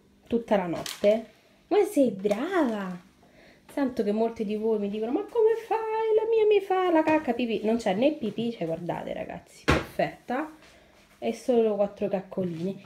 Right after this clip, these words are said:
perché lei è una cucciongella. E ciao! Tu c'hai fame e non le vuoi le coccole, vero? Che c'hai famona? Finito il fieno.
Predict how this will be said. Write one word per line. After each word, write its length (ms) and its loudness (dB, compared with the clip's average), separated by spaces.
perché 360 -6
lei 460 -8
è 60 -8
una 180 -6
cucciongella. 880 -12
E 160 -4
ciao! 480 -8
Tu 120 0
c'hai 200 0
fame 540 -8
e 100 2
non 180 4
le 120 2
vuoi 320 0
le 120 2
coccole, 880 2
vero? 600 2
Che 120 -8
c'hai 180 -8
famona? 680 0
Finito 360 -2
il 100 0
fieno. 840 -2